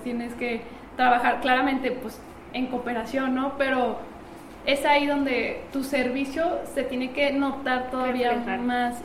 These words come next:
Speaker 1: o sea, n-, no porque sea, o sea, no necesitas ser coordinador, pero si lo eres, creo que tienes que ser, destacar todavía más, ¿no? Eh, es ahí donde viene como que el liderazgo y el que, que eres jefe, ¿no?
Speaker 2: Sí.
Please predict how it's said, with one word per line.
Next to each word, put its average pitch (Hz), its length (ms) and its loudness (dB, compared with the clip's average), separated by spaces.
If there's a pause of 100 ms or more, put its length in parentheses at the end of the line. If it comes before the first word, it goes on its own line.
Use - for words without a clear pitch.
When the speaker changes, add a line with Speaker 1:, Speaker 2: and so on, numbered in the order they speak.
Speaker 1:
o 247 60 -6
sea, 240 120 2
n-, 247 240 0 (640)
no 254 160 -2
porque 262 180 -4
sea, 233 240 -2
o 226 60 -6
sea, 226 100 -4
no 233 200 -2
necesitas 247 460 -4
ser 247 100 -6
coordinador, 247 500 -2
pero 233 240 0 (580)
si - 140 -2
lo 247 180 4
eres, 294 360 2 (800)
creo 254 180 0
que 233 180 0
tienes 247 280 -4
que 233 140 -6
ser, - 240 -6
destacar 254 500 0
todavía 269 320 4
más, 220 240 0
¿no? 247 240 -4 (100)
Eh, 208 480 -2 (380)
es 247 160 -2
ahí 262 160 4
donde 262 240 4
viene 240 240 0
como 247 200 -2
que 226 80 -4
el 220 60 -2
liderazgo 240 720 0
y 220 140 -2
el 208 380 -2 (100)
que, 214 320 -4
que 226 140 -6
eres 240 240 -4
jefe, 247 300 -2
¿no? 226 200 -4 (400)
Speaker 2:
Sí. 240 80 -6